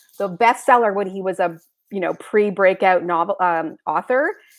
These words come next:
is not the same book he writes ten years later where he name drops, like, millionaires, billionaires on yachts, right? Like, it's like, "Is this the same guy whose book I like? 'Cause he's really obnoxious."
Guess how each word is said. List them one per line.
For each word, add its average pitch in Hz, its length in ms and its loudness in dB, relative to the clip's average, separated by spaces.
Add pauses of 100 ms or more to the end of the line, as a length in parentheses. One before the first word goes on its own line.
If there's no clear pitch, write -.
(200)
is 190 200 -4
not 190 280 0
the 196 100 -8
same 190 280 -6
book 175 260 -4
he 180 140 -12
writes 165 400 -6
ten 175 240 -10
years 170 220 -8
later 175 260 -4
where 190 140 -8
he 175 180 -12
name 165 320 -6
drops, 165 460 -8
like, 160 300 -8 (580)
millionaires, 165 640 -8
billionaires 160 480 -6
on 156 160 -12
yachts, 156 380 -10
right? 160 180 -10
Like, 165 160 -14
it's - 160 -18
like, 170 140 -20 (100)
"Is 180 80 -20
this 254 140 -14
the 466 120 -6
same 508 180 -8
guy 190 220 0
whose 214 180 -10
book 170 200 -10
I 262 120 -2
like? 359 260 -4
'Cause 226 240 -10
he's 196 320 -18
really 294 220 -10 (140)
obnoxious." - 680 -14